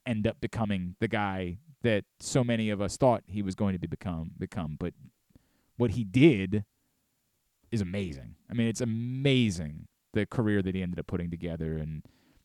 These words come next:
what he was able to do in reinventing himself multiple times and stretching out a baseball career that, again, now is gonna see him compete one more time here in the World Baseball Classic. It'll be a cool story and will make me inclined if somebody, like, I'm not gonna tell you I'm gonna go out of my way,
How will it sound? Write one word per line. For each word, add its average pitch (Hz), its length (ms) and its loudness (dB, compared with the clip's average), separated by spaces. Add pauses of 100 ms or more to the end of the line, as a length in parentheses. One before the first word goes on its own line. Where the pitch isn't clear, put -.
(140)
what 107 220 2
he 107 80 6
was 98 160 4
able 95 200 2
to 90 60 0
do 85 440 0
in 95 140 -4
reinventing 92 520 -2
himself 82 400 -4
multiple 85 380 -4
times 82 580 -8
and 80 420 -8
stretching 98 400 -4
out 87 280 -6
a 90 80 -6
baseball 87 500 -6
career 87 320 -4
that, 87 120 -6
again, 95 320 -6
now 95 260 -6
is 92 100 -6
gonna 90 140 -6
see 95 180 -6
him 90 320 -4 (400)
compete 113 360 0
one 110 140 0
more 101 160 0
time 92 360 -2
here 95 180 -2
in 90 60 0
the 90 60 -2
World 87 180 -4
Baseball 82 400 -8
Classic. - 360 -12
It'll - 80 -16
be 98 120 -2
a - 40 -6
cool 107 200 -4
story 87 420 -2 (360)
and 113 140 2
will 117 80 4
make 131 240 0
me 135 140 2
inclined 113 760 0
if 90 80 -4
somebody, 123 380 0
like, 139 120 -4
I'm 156 80 6
not 160 120 8
gonna 147 100 4
tell 151 120 6
you 139 60 6
I'm 127 40 4
gonna 120 120 4
go 127 120 8
out 123 100 4
of 113 60 4
my 104 120 4
way, 139 420 4